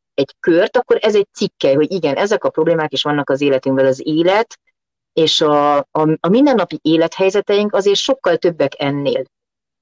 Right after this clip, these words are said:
Ami azt jelenti, hogy, hogy mégiscsak ugye ott van a saját életemnek az a része, ami felett én döntök.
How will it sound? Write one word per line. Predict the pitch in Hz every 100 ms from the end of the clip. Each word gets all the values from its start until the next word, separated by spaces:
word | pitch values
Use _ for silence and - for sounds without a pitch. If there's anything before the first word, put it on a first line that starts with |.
| _ _
Ami | 220 240
azt | 254 208 -
jelenti, | 135 135 143 151
hogy, | 147 160 151 - _ _
hogy | - 185
mégiscsak | 254 269 196 - 175 147 - -
ugye | - 160 151 139 139 139
ott | - 233
van | 220 202
a | 170 151
saját | - - 220 185 147 -
életemnek | 190 208 214 226 220 226 226 233 -
az | 202 190
a | 156
része, | 151 165 - 214 214
ami | - 180 156
felett | 202 196 -
én | 202 185
döntök. | 175 160 135 131 - -